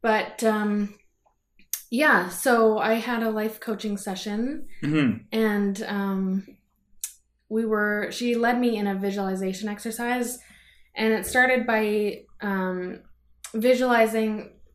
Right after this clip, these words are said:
Speaker 1: a time in my life where I felt my most, like, my, most myself
Speaker 2: Mm-hmm.
Speaker 1: and
Speaker 2: Mm-hmm.
Speaker 1: happiest.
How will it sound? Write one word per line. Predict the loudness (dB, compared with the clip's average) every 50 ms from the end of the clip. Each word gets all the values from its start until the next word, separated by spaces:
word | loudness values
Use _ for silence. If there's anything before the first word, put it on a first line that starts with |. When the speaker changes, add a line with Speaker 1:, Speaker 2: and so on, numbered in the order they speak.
| _ _ -4 -2
Speaker 1:
a | -2 -2
time | -2 -4 -4 -2 0 2
in | 2 2
my | 2 2 0
life | 0 0 -2 -2 -4 -4
where | -4 -4 -2
I | -4 -4
felt | -4 -2 -2 -2 -2 -2
my | -4 -4
most, | -4 -2 -4 -4 -6 -8 -10 -16 -16 -16 -18 -16 -16 -16 -18 -18 -20 _ _ _ _ _ -20 -20 _ -4
like, | -2 -2 -2 -2 -4 -4
my, | -4 -4 -4 -4 -4 -2
most | 0 2 2 2 2 0 -2
myself | 0 0 0 0 -2 -2 -4 -4 -6 -8 -6
Speaker 2:
Mm-hmm. | -2 0 2 2 2 2 2
Speaker 1:
and | 2 -2 -2
Speaker 2:
Mm-hmm. | -2 -2
Speaker 1:
happiest. | 0 -2 -2 -2 -2 -6 -6 -6 -10 -16 -20 -20 -20